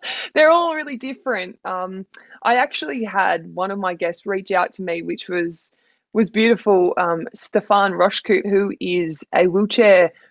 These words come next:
rugby league player, he represented Australia in tennis, and he, uh, reached out to me because he realised that,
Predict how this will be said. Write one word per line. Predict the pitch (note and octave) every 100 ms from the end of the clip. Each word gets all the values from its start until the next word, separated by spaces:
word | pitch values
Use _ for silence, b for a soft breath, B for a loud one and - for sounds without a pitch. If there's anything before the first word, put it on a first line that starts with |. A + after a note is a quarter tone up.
| -
rugby | F3+ F3+ G3 F#3
league | E3+ E3 -
player, | F#3 E3+ E3 E3
he | F3+ E3 E3 E3 -
represented | E3 D#3+ E3 D#3
Australia | - E3+ D#3 D#3+
in | D#3
tennis, | D#3 E3+ D#3+ D#3+
and | F3 E3 B B B B
he, | A3 A#3 A#3 A#3+ -
uh, | - F#3 F3+
reached | F3+ B3 -
out | A#3+ A3
to | A3
me | G3+
because | F#3+ F#3+ G#3 F#3+
he | G3 F#3+
realised | F3+ F3+ G3 F#3+ E3+
that, | F3 E3